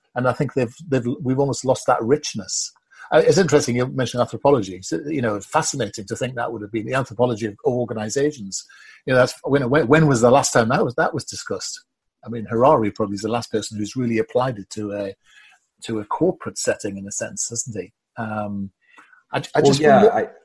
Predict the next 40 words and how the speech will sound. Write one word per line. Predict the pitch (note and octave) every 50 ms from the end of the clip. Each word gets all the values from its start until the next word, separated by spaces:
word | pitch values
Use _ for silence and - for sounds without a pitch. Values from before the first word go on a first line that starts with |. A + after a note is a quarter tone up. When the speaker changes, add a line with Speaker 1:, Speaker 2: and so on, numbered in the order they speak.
| _ _ _ _ _ -
Speaker 2:
I, | B2 C3 - C3
I | C3
think, | C3 D3 C#3+ C3 -
I | B2 A#2
think | A2+ - C#3+ C#3+
that's, | C3 A2 F#2+ - - -
that's | F#2 G#2 G#2 G2 - - -
right. | G#2 G#2+ B2+ B2 G#2 -
I | F#2+ G2
mean, | F#2+ G2 F#2+
that's | F#2 F2+ F#2+ -
an | F#2
important | F2+ F2+ - - G#2 G#2 G#2 - -
thing | F#2+ F#2 F2
to | E2+
consider. | - - E2 - - - G2 G2 F#2+ F2+ E2+ E2+
And, | E2 D#2 - _ _ _ _ _ _ _ _ _ _
you | - A2
know, | A2+ A2 F#2+ - - - _ _ -
I | G#2+
mean, | G#2+ G#2 F#2+
personally, | G2 - A#2 A#2+ - - G#2+ F2+ E2
I, | A2 A#2 - - - -
I, | G2+ G#2 G2+ G2 G2+ - _ _ _ -
again, | G2 F#2+ G2+ G#2 G2+
I | G#2 A2
come | A2 - - F#2+ F#2 F2+
to | - E2+
O | F2+ F2 F2
B, | E2 F#2 F2+ E2+ E2+ C#2+
O | B1+ E2 E2+
D | E2 E2+ E2+ E2 E2 E2 D#2
leadership | D#2 E2 E2+ D#2 D#2+ D#2 - - G#2+ - D#2 - - _ _ _ _ _ _ _ _
from | _ G2+ F2+ E2+ E2+ E2+ E2+ D#2+ D#2+ D#2
the | D#2+ D#2+ D#2+ D#2 D#2 D#2 D#2 D2+ - _
organizational | - G2+ F#2+ F2 E2+ E2+ D#2+ D#2 E2 D#2+ D#2 - F2+ D#2+
sociology | - - E2 D#2 - D#2 D#2 E2 G#2 B2+ C3+ A#2 F#2+ F2
background | D#2 D#2 D2+ D2 C#2+ - - D2+ D2 D2 C#2+ C#2+ C#2+ C2+ _ _
framing, | _ - F2+ D#2 D2 C#2+ C#2 C2 C2+
right? | D2+ D#2+ D#2+ E2 F#2 A#2 A2+